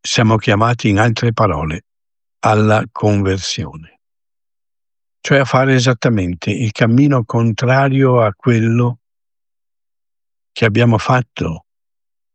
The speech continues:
se ci scopriamo lontani da Lui, se abbiamo cominciato a non fidarci più della Sua parola,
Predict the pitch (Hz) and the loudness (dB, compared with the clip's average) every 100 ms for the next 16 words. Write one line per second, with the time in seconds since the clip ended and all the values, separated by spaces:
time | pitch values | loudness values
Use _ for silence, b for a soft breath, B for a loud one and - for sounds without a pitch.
0 | _ - - 110 - 107 - - 98 104 | _ -10 -2 -2 0 -2 -2 -4 -2 0
1 | 104 98 92 90 90 90 85 85 82 80 | 0 0 0 -2 -2 -2 -2 -2 -2 -4
2 | - _ _ _ _ _ _ _ _ _ | -10 _ _ _ _ _ _ _ _ _
3 | _ _ _ _ - - 113 110 110 110 | _ _ _ _ -8 -4 -2 0 2 2
4 | 98 104 101 98 110 101 101 98 95 - | 0 0 0 0 -2 0 0 0 -2 -2
5 | 98 98 90 101 - 98 92 90 87 90 | 0 -2 -2 -10 -4 -4 -2 -2 -2 -4
6 | 82 - - 90 - 85 80 78 | -8 -8 -6 -2 -2 -2 -4 -8